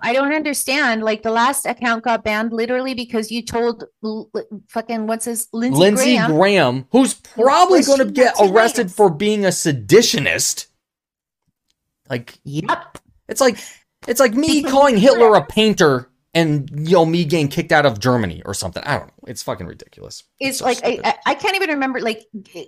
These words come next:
Speaker 1: Lindsey Graham is involved with the Georgia case or
Speaker 2: Yeah.
Speaker 1: the fake elec-, uh, or, or, and the fake electors.
Speaker 2: Like, do, do you want the guy who tried to overthrow the government on social media,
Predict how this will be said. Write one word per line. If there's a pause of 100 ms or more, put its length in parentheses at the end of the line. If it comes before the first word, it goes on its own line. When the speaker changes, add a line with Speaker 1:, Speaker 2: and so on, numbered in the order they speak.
(680)
Speaker 1:
Lindsey
Graham
is
involved
with
the
Georgia
case (140)
or
Speaker 2:
Yeah.
Speaker 1:
the
fake
elec-, (520)
uh,
or, (100)
or,
and
the
fake
electors.
Speaker 2:
Like,
do,
do
you
want
the
guy
who
tried
to
overthrow
the
government (140)
on
social
media,